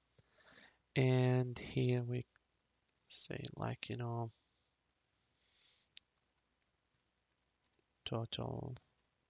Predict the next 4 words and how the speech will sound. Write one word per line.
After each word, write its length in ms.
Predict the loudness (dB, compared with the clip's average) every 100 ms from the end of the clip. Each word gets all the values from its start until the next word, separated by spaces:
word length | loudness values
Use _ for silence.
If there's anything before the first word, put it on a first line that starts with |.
| _ _ _ _ _ _ _ -16
price. 760 | -4 -2 -2 -2 0 2 -2 -6 _ _ _ _ _ _ _ _ _ _ _ _ _ _ _ _ _ _ _ _ _ _ _ _ _ -20 _ _ _ _ _ _ _ _ _ _ _ -20 -20 -20 -20 _ _
Total 340 | -6 -6 -4 -4
menu 260 | -4 -6 -8
price. 800 | -2 4 4 4 0 -4 -6